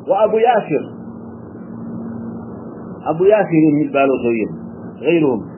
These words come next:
كما أن ابن أبي وجماعة من سكان المدينة كانوا يعملون جاهزين على صرف من آمن عن إيمانه ولما لم يحين الوقت للقتال.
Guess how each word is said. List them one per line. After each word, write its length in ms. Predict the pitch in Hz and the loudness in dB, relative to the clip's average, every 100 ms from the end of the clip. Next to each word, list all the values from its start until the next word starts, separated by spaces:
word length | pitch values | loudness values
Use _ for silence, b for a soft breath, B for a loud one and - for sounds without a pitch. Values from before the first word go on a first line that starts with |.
| - | -6
كما 300 | - 220 240 214 | 2 4 4 2
أن 260 | 226 233 214 185 151 | 2 2 2 0 2
ابن 240 | 214 208 214 208 | 2 2 2 2
أبي 340 | 208 214 240 190 160 | 2 4 4 2 -4
وجماعة 560 | 156 165 180 208 214 190 | 0 2 4 4 4 2
من 200 | 190 185 170 | 0 0 -2
سكان 300 | 180 220 226 | 0 2 2
المدينة 440 | 208 202 214 240 240 - - | 4 2 2 0 0 -4 -12
كانوا 300 | - 202 202 | 0 2 4
يعملون 500 | 196 180 185 190 214 196 | 4 4 4 4 2 2
جاهزين 600 | 170 190 165 185 208 254 - B B | 4 4 4 2 2 0 -2 B B
على 280 | - 175 175 160 | 0 2 4 4
صرف 320 | 185 208 165 | 4 2 2
من 220 | 180 185 196 | 0 0 0
آمن 280 | 202 185 180 | 2 2 4
عن 160 | 180 | 2
إيمانه 460 | 180 180 226 226 214 311 - - - 131 | 2 2 2 4 4 2 0 -10 -10 -2
ولما 480 | 165 170 165 151 143 | 2 2 2 2 2
لم 180 | 156 175 | 2 0
يحين 340 | 160 170 175 | -2 0 0
الوقت 400 | 156 156 202 - 156 | 2 2 2 0 0
للقتال. 640 | 156 175 175 165 175 208 | 2 0 -2 0 0 0